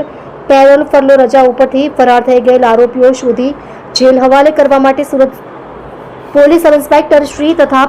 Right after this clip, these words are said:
તેઓની ટીમના પોલીસ માણસો વર્કઆઉટમાં હતા. દરમિયાન આર્મ્સ એક્ટ સ્ક્વોડના પોલીસ માણસોને આધારભૂત માહિતી મળેલ કે સુરત ગ્રામ્ય કડોદરા જે આઈ ડી સી પોલીસ સ્ટેશનમાં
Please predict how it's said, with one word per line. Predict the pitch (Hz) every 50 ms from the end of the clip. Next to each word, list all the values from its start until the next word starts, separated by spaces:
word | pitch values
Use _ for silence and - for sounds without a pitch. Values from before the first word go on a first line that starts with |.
| - - -
તેઓની | 285 269 269 269 269 277 277 294
ટીમના | 277 - - 277 269 285 277 269 269 269 294 294 -
પોલીસ | 277 254 247 254 269 269 262 -
માણસો | 262 247 240 240 247 233 - 277
વર્કઆઉટમાં | 254 220 233 226 220 - 233 240 254 247 277 262
હતા. | 262 - 285 359 415 - - - - - - - - 226
દરમિયાન | 254 269 269 269 277 277 277 285
આર્મ્સ | 269 262 269 285 277 - - 254
એક્ટ | 254 262 269 - 302
સ્ક્વોડના | 294 277 - - 294 269 277 254 277 285 285
પોલીસ | 285 269 254 254 262 -
માણસોને | 262 247 247 254 - 277 262 269 285 311 - - - - - - - -
આધારભૂત | 254 262 220 285 311 - - 330 339 339
માહિતી | 349 294 277 262 262 269 - 320
મળેલ | 311 294 294 294 302 339
કે | 339 359 349
સુરત | 330 - 311 294 285 294 302
ગ્રામ્ય | 233 269 262 277 285 269 262 240 -
કડોદરા | - 254 262 269 269 285 285 277
જે | 269 269 277
આઈ | 262 262
ડી | 269
સી | 262 - 294
પોલીસ | 285 - 254 240 254 -
સ્ટેશનમાં | 285 240 - 269 254 240 - - 285 277 254 247 269